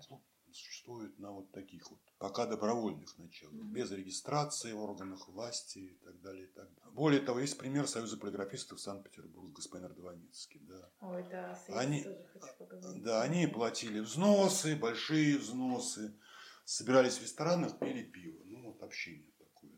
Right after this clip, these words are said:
Speaker 1: да.
Speaker 2: Не понимаю.
Speaker 1: Да. У нас формат, э, несколько другой, он иной формат. Э,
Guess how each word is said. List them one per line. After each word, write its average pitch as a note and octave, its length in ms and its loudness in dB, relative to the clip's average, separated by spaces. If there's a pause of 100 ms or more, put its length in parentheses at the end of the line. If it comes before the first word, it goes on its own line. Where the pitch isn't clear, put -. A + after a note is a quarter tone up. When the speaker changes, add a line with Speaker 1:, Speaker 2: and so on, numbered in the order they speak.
Speaker 1:
да. G3+ 80 -8
Speaker 2:
Не F#3+ 60 -6
понимаю. E3 340 -8 (640)
Speaker 1:
Да. F#2 200 2 (560)
У B2+ 60 -2
нас F#3 240 8
формат, D3+ 480 6
э, A#2 440 2
несколько B2+ 560 2
другой, G#2+ 500 4
он G#2+ 240 2
иной B2+ 300 6
формат. B2 720 4
Э, G2 520 2